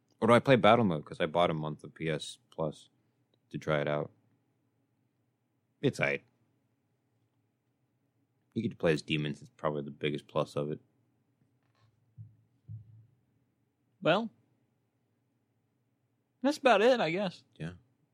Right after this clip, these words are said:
Speaker 1: I have a hot dog mancubus.
Speaker 2: You have a what?
Speaker 1: Hot dog mancubus. <laughs>
Speaker 2: What is that?
Speaker 1: A mancubus is this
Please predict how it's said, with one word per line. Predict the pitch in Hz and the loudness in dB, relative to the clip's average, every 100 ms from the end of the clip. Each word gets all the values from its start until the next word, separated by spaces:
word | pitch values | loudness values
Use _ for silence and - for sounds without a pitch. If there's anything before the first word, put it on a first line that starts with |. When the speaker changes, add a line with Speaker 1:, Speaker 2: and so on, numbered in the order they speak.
| _ _ | _ _
Speaker 1:
I | - | -16
have | - | -12
a | |
hot | - 92 - | -8 -8 -6
dog | 80 78 71 | -4 -4 -6
mancubus. | 69 - 76 87 _ _ _ _ _ _ _ _ - | -16 -20 -20 -20 _ _ _ _ _ _ _ _ -6
Speaker 2:
You | 220 | 0
have | 151 | 0
a | |
what? | 127 139 190 392 - | 2 4 4 2 -6
Speaker 1:
Hot | - 104 - - | 4 4 4 2
dog | 85 82 78 | 4 2 -2
mancubus. | 76 - 82 - - - - - 254 - - | -8 -8 -12 -14 -18 -12 -10 -2 -2 -4 -14
<laughs> | _ - | _ -18
Speaker 2:
What | 208 | -10
is | 160 131 | -8 -8
that? | 143 156 185 - _ | -14 -16 -16 -18 _
Speaker 1:
A | |
mancubus | 82 104 123 107 90 80 - | -6 -6 -4 -4 -2 -4 -6
is | - | -10
this | 76 | -10